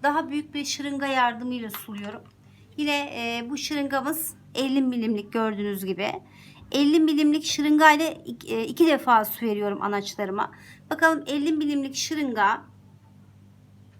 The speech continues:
çay bardağıyla ne kadar ölçü yapıyor?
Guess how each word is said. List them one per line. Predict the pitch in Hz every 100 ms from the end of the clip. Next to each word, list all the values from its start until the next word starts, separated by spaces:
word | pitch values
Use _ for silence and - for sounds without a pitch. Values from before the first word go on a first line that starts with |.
| - - - - -
çay | - 339 320
bardağıyla | 269 233 233 240 285
ne | 302
kadar | 294 254 214 208
ölçü | 202 190 - 208
yapıyor? | 185 - 190 190 233